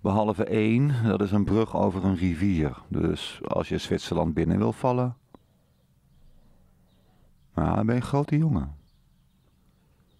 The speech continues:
Dat zal moeten via de lucht, denk ik. Of je moet via B-weggetjes, eh, rondom die, ja, door die bergen heen. Maar nee, dat wordt geen feest, joh.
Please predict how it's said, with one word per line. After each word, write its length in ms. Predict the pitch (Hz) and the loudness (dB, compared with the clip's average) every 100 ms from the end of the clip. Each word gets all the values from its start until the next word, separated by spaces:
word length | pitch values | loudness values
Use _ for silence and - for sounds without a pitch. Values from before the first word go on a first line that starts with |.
| _ _ _ _ _ _ _ _ _ _ | _ _ _ _ _ _ _ _ _ _
Dat 140 | - 90 | -6 -2
zal 220 | - 87 | 0 0
moeten 280 | 87 117 120 | 2 0 -2
via 220 | - 127 | 0 0
de 140 | 120 | 0
lucht, 440 | 120 147 - - - | 0 0 -4 -12 -6
denk 220 | 73 71 | -6 -6
ik. 240 | - - - _ _ _ _ _ _ _ _ _ _ _ _ _ _ _ _ _ _ _ _ _ _ _ - | -12 -20 -20 _ _ _ _ _ _ _ _ _ _ _ _ _ _ _ _ _ _ _ _ _ _ _ -6
Of 180 | 117 | -4
je 100 | 110 | 0
moet 200 | 92 95 | 2 0
via 280 | - 101 90 | 0 2 2
B-weggetjes, 1000 | 85 104 117 120 90 85 78 - 85 - | 0 0 0 2 0 -2 -4 -2 -2 0
eh, 160 | 90 90 | 0 2
rondom 460 | 90 98 95 92 | 2 0 2 0
die, 180 | 92 95 | 2 2
ja, 200 | 95 87 | 2 0
door 240 | 73 90 | 0 0
die 120 | 85 78 | 0 -2
bergen 460 | 78 117 - 87 | -2 -4 -2 -2
heen. 280 | 80 78 - | -2 -2 -4
Maar 160 | 90 80 - - - _ - - - - - - - - - - - - - - - | -4 -6 -8 -18 -20 _ -20 -20 -20 -20 -20 -20 -20 -20 -20 -20 -20 -20 -20 -20 -12
nee, 320 | - 50 52 | -6 -4 -2
dat 100 | 98 | -2
wordt 160 | 101 110 | -2 -2
geen 160 | 113 107 | -2 -2
feest, 340 | - 117 - | -2 -4 -4
joh. 160 | 104 | -8